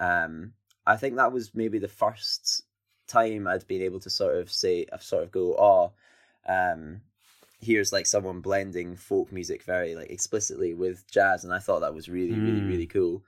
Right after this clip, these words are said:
Speaker 1: Um, especially sort of the, um, first track and the last two tracks of that album. I just, I just think they're some of my favourite things ever.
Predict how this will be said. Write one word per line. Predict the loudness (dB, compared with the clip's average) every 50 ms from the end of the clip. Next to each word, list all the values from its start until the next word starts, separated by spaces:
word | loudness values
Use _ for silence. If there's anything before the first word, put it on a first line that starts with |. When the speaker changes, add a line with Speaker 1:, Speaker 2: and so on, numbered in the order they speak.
| _ _ _ _ _ _
Speaker 1:
Um, | 0 0 0 0 0 -4 -10 -14 -6 -2
especially | 0 4 6 6 4 4 2 0 2 2 2
sort | 2 2 2 2 2
of | 0 0 0
the, | 0 2 2 2 2 0 -2 -4 -10 _ _ -20 -20 -20 -20 -20 -20 _ _ _
um, | -4 -2 -2 -2 -2 -4 -8 -12 -14
first | -12 0 2 2 2 2 0 -4 -4 -4 -6 -8 0
track | 4 6 6 6 4 2 -4 -10 -12
and | -10 -6
the | -2
last | 0 0 0 0 -2 -4 -2
two | 0 -2 -2
tracks | 2 2 2 2 2 -2 -6
of | -6 -4
that | -4 -2
album. | -2 -4 -6 -8 -12 -14
I | -16 -16
just, | -14 -12 -12 -12 -12 -8 -8
I | -8
just | -8 -8 -10 -14
think | -14 -12 -8
they're | -6 -6 -6
some | -6 -8 -10 -10
of | -10
my | -12 -14
favourite | -8 -6 -6 -6 -6 -8
things | -12 -14 -12 -6 -6
ever. | -6 -6 -6 -10 -14